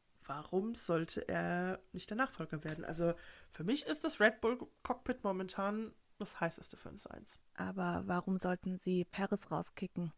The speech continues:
Speaker 2: Also im Moment, sorry, aber er macht seinen Job. Er ist immer hinter Max, fast immer, <laughs> ähm, wenn's da irgendwie was zu holen gibt.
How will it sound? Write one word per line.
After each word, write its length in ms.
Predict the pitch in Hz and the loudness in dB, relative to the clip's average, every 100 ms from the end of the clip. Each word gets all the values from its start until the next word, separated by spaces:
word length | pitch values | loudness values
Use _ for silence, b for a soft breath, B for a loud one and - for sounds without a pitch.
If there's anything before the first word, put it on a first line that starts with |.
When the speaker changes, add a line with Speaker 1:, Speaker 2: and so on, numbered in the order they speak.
| - | -6
Speaker 2:
Also 420 | - 180 180 170 175 _ | 2 4 4 2 0 _
im 120 | - | 6
Moment, 480 | 196 202 196 208 226 | 8 10 10 10 8
sorry, 320 | - 202 208 | 6 6 6
aber 140 | 175 175 | 4 4
er 80 | 170 | 4
macht 260 | 190 - | 4 2
seinen 180 | 190 180 | 2 2
Job. 240 | 185 185 - | 4 2 4
Er 120 | 170 | 2
ist 140 | 180 | 2
immer 260 | - 214 214 | 2 4 6
hinter 380 | 202 208 - 185 | 6 6 4 4
Max, 440 | 185 202 - - | 4 2 0 -8
fast 460 | - 233 285 - - | 2 4 4 -2 -4
immer, 360 | - 240 277 302 - | 2 4 4 4 4
<laughs> 720 | - - - - - - - | 4 2 -20 -20 -20 -6 4
ähm, 580 | 196 196 190 190 190 | 8 8 8 6 4
wenn's 240 | 190 190 - | 4 2 4
da 160 | 196 | 2
irgendwie 280 | - 196 196 | 4 4 4
was 200 | 196 190 | 4 2
zu 160 | - 190 | 0 2
holen 380 | 190 196 220 220 | 6 8 8 8
gibt. 240 | 233 - | 6 4